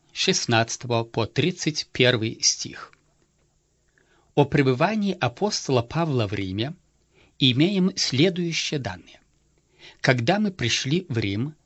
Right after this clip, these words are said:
то сотник передал узников военачальнику, а Павлу позволено жить особо с воином, стерегущим его». Деяния апостолов двадцать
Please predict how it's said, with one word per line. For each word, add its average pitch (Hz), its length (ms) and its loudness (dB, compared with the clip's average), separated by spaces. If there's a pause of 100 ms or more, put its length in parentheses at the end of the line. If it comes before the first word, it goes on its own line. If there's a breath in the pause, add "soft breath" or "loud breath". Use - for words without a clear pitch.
(120)
то 202 140 -4
сотник 117 640 -2 (420 loud breath)
передал 147 640 2
узников 170 680 0 (140)
военачальнику, 139 1080 0 (360)
а 127 160 4
Павлу 160 520 -4 (680 loud breath)
позволено 170 720 2
жить 170 380 -2
особо 170 680 0
с - 140 -6
воином, 98 540 -2 (120)
стерегущим 139 1000 -2
его». 101 400 -6 (800)
Деяния 104 400 -2
апостолов 143 640 -4
двадцать 123 600 -2